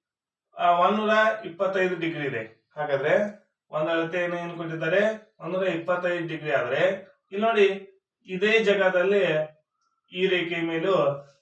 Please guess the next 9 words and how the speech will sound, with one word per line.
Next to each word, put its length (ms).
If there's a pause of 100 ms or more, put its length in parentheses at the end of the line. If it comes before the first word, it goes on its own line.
(160)
ಸೇಮ್ 260
ಪ್ಲೇಸ್ 240
ನಲ್ಲಿ 160
ಬರ್ತಾ 300
ಇದೆ, 400 (100)
ಹೌದಾ? 460 (320)
ಹಾಗಾದ್ರೆ 360 (440)
ಇಲ್ಲಿದ್ದಂತ 500
ಜಾಗ, 260